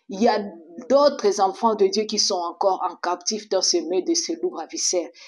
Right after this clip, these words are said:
Il faut prier pour eux, bien-aimés dans le Seigneur. Quand vous êtes, euh,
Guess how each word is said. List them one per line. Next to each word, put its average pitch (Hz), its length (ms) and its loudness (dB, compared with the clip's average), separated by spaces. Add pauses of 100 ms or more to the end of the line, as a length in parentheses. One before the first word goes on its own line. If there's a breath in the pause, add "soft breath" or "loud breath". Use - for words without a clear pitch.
(140 loud breath)
Il - 60 -18
faut 202 180 2
prier 180 460 -2
pour 165 280 -4
eux, 175 340 2
bien-aimés 160 420 -4
dans 165 120 -6
le 156 100 -8
Seigneur. 160 420 -6 (280 loud breath)
Quand 262 200 4
vous 196 240 2
êtes, 226 300 2
euh, 185 120 6